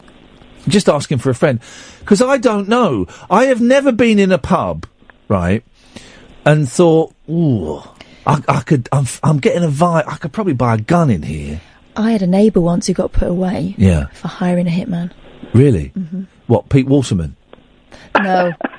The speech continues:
Speaker 1: That was, that was a good one, wasn't it? The hitman and her.
Speaker 2: Yeah. No, an actual hitman with an actual gun.
Speaker 1: Did it, well, did, did the person kill someone? Did he, did they murder, was it a murder they were trying to do?
Speaker 2: They were doing a hit.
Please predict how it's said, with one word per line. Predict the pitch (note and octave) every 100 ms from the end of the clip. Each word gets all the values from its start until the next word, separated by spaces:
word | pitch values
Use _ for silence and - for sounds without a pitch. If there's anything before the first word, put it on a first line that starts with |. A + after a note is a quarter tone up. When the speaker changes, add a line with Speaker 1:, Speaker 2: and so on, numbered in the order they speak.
| - -
Speaker 1:
That | E3+
was, | C#3
that | A#3+ A3+
was | D3+
a |
good | G3+ E3
one, | B2+
wasn't | C#3 D#3 G3+
it? | F3
The |
hitman | F3+ G#3 F3+ F3
and | E3+
her. | A3+ B2+ F2 -
Speaker 2:
Yeah. | F3 E3+ E3+ - - -
No, | E3+ E3 D#3+ -
an | F3 F3
actual | - - F#3 F3
hitman | F3+ - F3 E3 - -
with | E3
an | E3+
actual | E3+ - E3+
gun. | F3 F3
Speaker 1:
Did | D#3+ D3+
it, | E3
well, | E3+
did, | A#2 C3 C#3+
did | C3+
the | C#3
person | C3 D#3 D3 D3+
kill | C3 D3+ D3
someone? | D3 D3+ F3 F#3+
Did | - D3
he, | D3
did | C#3+ C#3+
they | D3+ D3
murder, | D3 D3+ D#3 D3+
was | E3
it | F3
a | E3+
murder | G3 F#3 A#2
they | G2
were | F2+
trying | - F#2
to | E2
do? | F#2 B2+ - _ _ -
Speaker 2:
They | F#3
were | F3+
doing | E3+ E3+
a | E3
hit. | F3+ F#3+ -